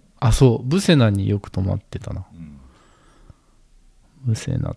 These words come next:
Speaker 1: と、リッツ・カールトンが当時、キセベッテっていう名前の、なんか違うところだったんですけど、リッツが買ってね。
Speaker 2: うん。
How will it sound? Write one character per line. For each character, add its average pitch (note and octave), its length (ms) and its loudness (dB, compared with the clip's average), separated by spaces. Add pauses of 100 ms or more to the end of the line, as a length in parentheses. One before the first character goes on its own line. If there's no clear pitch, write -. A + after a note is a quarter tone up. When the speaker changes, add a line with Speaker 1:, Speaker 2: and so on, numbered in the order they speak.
Speaker 1:
と、 - 140 -10 (1300)
リ E3+ 120 4
ッ F3+ 60 -4
ツ・ - 120 -10
カ D4+ 80 4
ー C4 40 6
ル F#3+ 60 4
ト C#3+ 80 6
ン G#2+ 60 2
が G2 100 0
当 D3+ 280 2
時、 G#2+ 180 -2
キ - 160 -6
セ F3+ 180 4
ベ D#3+ 120 4
ッ D#3 80 -8 (100)
テ D3 140 4
っ C#3 40 2
て C3+ 200 -4
い B2 100 4
う A#2+ 160 -6
名 A2+ 120 6
前 A2 260 2
の、 G#2+ 200 0 (120)
な C3+ 100 2
ん - 20 -2
か G#2 80 2
違 - 160 0
う B2 200 4
と A#2 100 -4
こ G#2+ 100 0
ろ E2+ 200 -4 (120)
だ F#2 80 -4
っ F2 60 -6
た - 100 -10
ん E2 40 -4
で D#2+ 40 -4
す - 80 -10
け G2+ 80 -2
ど、 G2+ 40 2
リ B2 100 4
ッ - 20 -4
ツ - 140 -2
が D#2 80 -4
買 - 180 -2
っ - 20 -6
て - 220 -6
ね。 F2+ 200 0 (420)
Speaker 2:
う - 20 -20
ん。 E2 220 -20